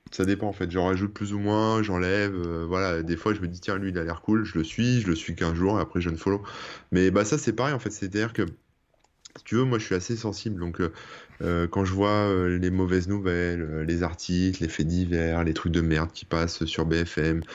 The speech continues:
euh, tous ces trucs-là qui sont tweetés, retweetés, les embrouilles,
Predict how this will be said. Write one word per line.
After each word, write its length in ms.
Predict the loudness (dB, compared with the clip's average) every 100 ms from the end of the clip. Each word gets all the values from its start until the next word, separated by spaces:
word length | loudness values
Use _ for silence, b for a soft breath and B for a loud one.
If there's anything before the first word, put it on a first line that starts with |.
| B B -4
euh, 140 | 0 0
tous 120 | 0
ces 140 | -2
trucs-là 560 | -2 -2 0 0 2 -2
qui 240 | -4 -12
sont 460 | -8 -4 -2 -2 -2
tweetés, 560 | -2 -4 0 2 2 2
retweetés, 800 | 2 0 -2 -4 0 2 2 2
les 180 | 2
embrouilles, 600 | 2 2 2 2 4 2